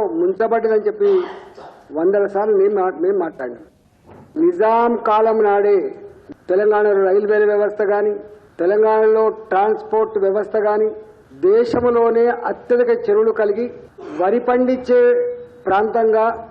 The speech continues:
సన్నన్నం తినే ప్రాంతంగా వెలుగొందిన రాష్ట్రం ఇది. అలాంటి రాష్ట్రాన్ని ఒక వ్యక్తిని దృష్టిలో పెట్టుకొని, ఒక పార్టీని దృష్టిలో పెట్టుకొని, ఇవాళ ఇది దివాలా తీసింది,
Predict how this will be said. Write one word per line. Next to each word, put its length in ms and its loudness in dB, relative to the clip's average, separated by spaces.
సన్నన్నం 680 2
తినే 260 2
ప్రాంతంగా 460 2
వెలుగొందిన 400 2
రాష్ట్రం 300 -6
ఇది. 120 -14
అలాంటి 320 2
రాష్ట్రాన్ని 500 2
ఒక 80 -2
వ్యక్తిని 360 0
దృష్టిలో 300 0
పెట్టుకొని, 360 0
ఒక 80 -4
పార్టీని 420 0
దృష్టిలో 280 -2
పెట్టుకొని, 340 0
ఇవాళ 200 4
ఇది 100 2
దివాలా 400 2
తీసింది, 420 2